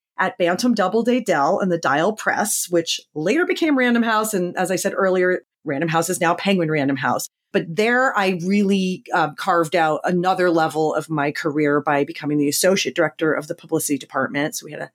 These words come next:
staff of thirteen. When my boss went on maternity leave, I was actually the acting director. So I was doing some management, and I was also doing kind of big picture thinking and helping craft the campaigns, and thinking outside of the box on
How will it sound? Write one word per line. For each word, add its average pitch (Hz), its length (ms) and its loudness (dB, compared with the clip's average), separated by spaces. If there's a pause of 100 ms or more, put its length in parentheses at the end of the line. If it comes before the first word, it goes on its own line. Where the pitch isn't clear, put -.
(120)
staff - 360 -2
of 165 100 -10
thirteen. 247 840 0 (260)
When 156 180 0
my 151 140 2
boss 156 220 0
went 165 120 0
on 143 80 0
maternity 220 400 0
leave, 214 220 2
I 180 40 4
was 151 140 -4
actually 135 280 -4
the - 140 -8
acting 214 380 0
director. 185 500 0
So 160 380 0
I 156 160 0
was 165 160 -4
doing 160 260 -2
some 160 240 -4
management, 269 720 2
and 165 380 0
I 156 140 0
was 165 160 0
also 302 360 -2
doing 349 440 0 (260)
kind 285 160 2
of - 120 -2
big 247 220 0
picture 233 420 0
thinking 277 520 2
and 208 80 0
helping 165 340 -2
craft 190 500 -2
the 220 60 -4
campaigns, 196 920 0
and - 140 -8 (120)
thinking 208 300 2
outside 180 340 0
of 160 60 2
the 170 60 2
box 156 380 2
on 139 220 -2